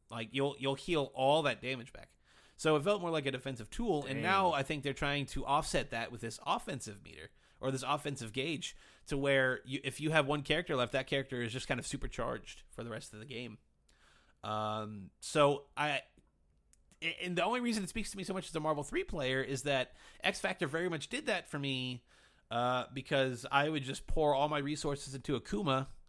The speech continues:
Speaker 1: have him be level three X Factor, and I could w-, I could wipe whole fucking teams with that
Speaker 2: <laughs>
Speaker 1: by himself, no assists, no fuss, no muss. I get my Akuma demon flip loops going.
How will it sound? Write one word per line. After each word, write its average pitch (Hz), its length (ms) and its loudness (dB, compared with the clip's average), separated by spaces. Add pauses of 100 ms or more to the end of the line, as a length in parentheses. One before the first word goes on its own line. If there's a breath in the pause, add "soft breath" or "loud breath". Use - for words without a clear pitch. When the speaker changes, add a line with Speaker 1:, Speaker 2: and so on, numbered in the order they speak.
Speaker 1:
have 139 180 -2
him 156 140 -2
be 160 100 -2
level 143 180 -2
three 131 180 -4
X 139 180 -6
Factor, 117 380 -4
and 113 260 -4 (340 soft breath)
I 226 120 4
could 202 160 2
w-, 135 200 -4
I 220 180 8
could 147 200 -2
wipe 127 220 0
whole 135 200 2
fucking - 360 -4
teams 123 240 -8
with 104 100 -14
that - 800 -10
Speaker 2:
<laughs> - 80 -20
Speaker 1:
by 233 220 8
himself, 156 760 0
no 202 160 -2
assists, - 680 -2 (340 loud breath)
no 214 160 2
fuss, 160 400 4
no 185 160 -2
muss. 143 380 4
I 170 120 4
get 226 120 4
my 208 160 6
Akuma 202 340 0
demon 175 260 0
flip 185 240 -2
loops 170 220 -2
going. 160 460 -2